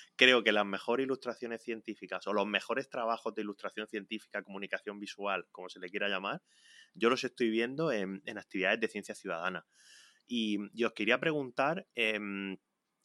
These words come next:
porque claro, vo-, mm, eh, por ejemplo, Resi, cuando comentaba el tema de la pardela, él, al final... Claro, es una persona que, que de formación, eh, Resi estudió Bellas Artes, no es de formación científica, pero le,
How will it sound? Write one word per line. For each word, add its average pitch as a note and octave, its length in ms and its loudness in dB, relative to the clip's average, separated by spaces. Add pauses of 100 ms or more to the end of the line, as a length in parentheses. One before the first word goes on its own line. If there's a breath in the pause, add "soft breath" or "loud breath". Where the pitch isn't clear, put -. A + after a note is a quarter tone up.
(160)
porque - 240 0
claro, C3 260 8
vo-, G#2 200 4
mm, G#2 300 -12 (480)
eh, G2 560 -4
por G#2 120 -2
ejemplo, G#2+ 600 -2 (160)
Resi, C#3 480 0
cuando A2 240 0
comentaba G#2 580 2
el B2+ 160 -2
tema B2+ 200 -2
de A#2+ 80 2
la A#2 120 2
pardela, A#2+ 480 0
él, A2 380 -4 (220)
al G#2 140 -6
final... A2 420 0 (580 soft breath)
Claro, B2 280 4
es G2 100 -6
una A#2+ 180 -2
persona C3+ 480 0
que, G2 220 2
que - 140 -4
de G2 100 4
formación, A2 840 -2
eh, - 280 -6
Resi - 220 -4
estudió B2+ 320 -2
Bellas F#2+ 280 -2
Artes, C3 280 0
no G2+ 160 -2
es A2+ 80 -2
de A#2 80 -4
formación A2 420 -4
científica, F2 640 -6
pero F2+ 220 -2
le, F2+ 280 -2